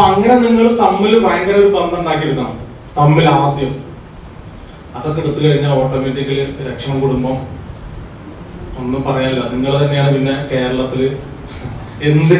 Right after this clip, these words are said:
ചെയ്യണമെന്ന് തീരുമാനിക്കുന്നവര്, ആര് എന്ത് എപ്പോ ചെയ്യണം തീരുമാനിക്കുന്നത് ലക്ഷണം കുടുംബമായിരിക്കും. ആ ലെവലോട്ട് നിങ്ങൾ എല്ലാവരും എത്തണം. പലരും പരിശ്രമിച്ച വഴിയാണ്, നമ്മൾ ശ്രമിക്കുന്നു. ശ്രീനാരായണ ഗുരു പണ്ട് ശ്രമിച്ചതാണ്, നമ്മളെ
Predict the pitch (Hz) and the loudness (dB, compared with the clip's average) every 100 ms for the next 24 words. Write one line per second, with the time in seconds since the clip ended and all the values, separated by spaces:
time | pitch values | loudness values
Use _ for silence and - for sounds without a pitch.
0 | - 156 151 151 156 151 143 135 127 127 | 4 6 6 8 6 6 4 4 0 -2
1 | 131 127 120 113 113 - - - - 143 | -4 -4 -6 -6 -10 -12 -12 -6 2 4
2 | 156 180 160 147 151 170 160 143 - 170 | 6 4 4 4 4 2 2 0 2 2
3 | 190 165 165 160 147 147 147 135 165 190 | 2 2 2 0 -2 -2 -2 -4 -4 -4
4 | - 135 127 123 117 113 113 - - - | -6 -8 -8 -8 -10 -10 -12 -16 -18 -16
5 | - - 151 160 147 139 147 147 139 135 | -16 -2 2 4 4 4 4 4 4 4
6 | 131 135 131 - - - - - - 392 | 4 4 2 0 -6 -8 -12 -16 2 6
7 | 240 269 240 233 214 220 220 220 180 147 | 8 8 6 6 6 4 6 6 6 4
8 | 151 - - - 151 151 185 196 196 185 | 0 -4 -12 -12 -4 0 2 4 2 0
9 | 180 180 190 156 151 - - 156 160 175 | 0 2 4 4 0 -6 0 0 2 2
10 | 175 185 180 175 185 - - - - 165 | 0 2 2 2 0 -2 -8 -12 0 2
11 | 165 170 165 151 147 | 4 4 4 4 4